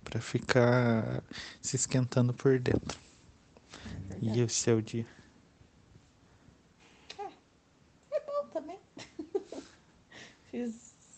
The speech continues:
Speaker 2: nossas marmitas semanais. E joguei um pouco, porque eu sou gamer, né?
Speaker 1: O que que você jogou?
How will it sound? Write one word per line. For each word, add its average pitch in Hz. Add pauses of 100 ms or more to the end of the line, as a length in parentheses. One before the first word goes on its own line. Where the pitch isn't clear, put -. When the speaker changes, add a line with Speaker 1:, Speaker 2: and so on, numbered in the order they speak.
Speaker 2:
nossas 180
marmitas 190 (140)
semanais. 185 (1700)
E 220 (280)
joguei 220 (100)
um 233 (120)
pouco, - (400)
porque -
eu 214 (100)
sou 196
gamer, 214
né? 214 (140)
Speaker 1:
O -
que -
que -
você 107
jogou? 107